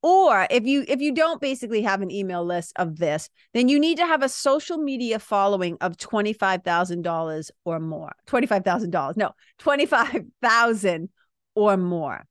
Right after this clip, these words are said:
Okay, so immediately they're like, "Oh, we love you. We think you're the bee's knees. You're the cat's pajamas. You're the cat's meow. Like, we just think you're super duper.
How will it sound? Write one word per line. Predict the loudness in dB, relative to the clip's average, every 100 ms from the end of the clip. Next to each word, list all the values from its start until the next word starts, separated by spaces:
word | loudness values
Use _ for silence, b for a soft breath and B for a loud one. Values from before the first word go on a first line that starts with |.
| _ B B
Okay, | 2 2
so | 4 2
immediately | 4 2 2 2 2 0 -4 -2
they're | 2 2 2
like, | 0 -4 -4
"Oh, | 0 2
we | 2 0
love | 0 2 2 0
you. | -6 -4
We | -6 -6
think | -4 -4 0
you're | -2
the | 0
bee's | -2 -2 -2 -2
knees. | -4 -2 -2
You're | -2
the | -4
cat's | -4 -4 -4
pajamas. | -8 -6 -2 0 0 -4 -6
You're |
the | -8
cat's | -6 -4 -4 -4
meow. | -6 0 2 2 0
Like, | -6
we | -4 -4
just | -2 -4
think | -2 -2
you're | -2
super | -2 -2 -2 -2
duper. | 0 -2 -2 -4 -6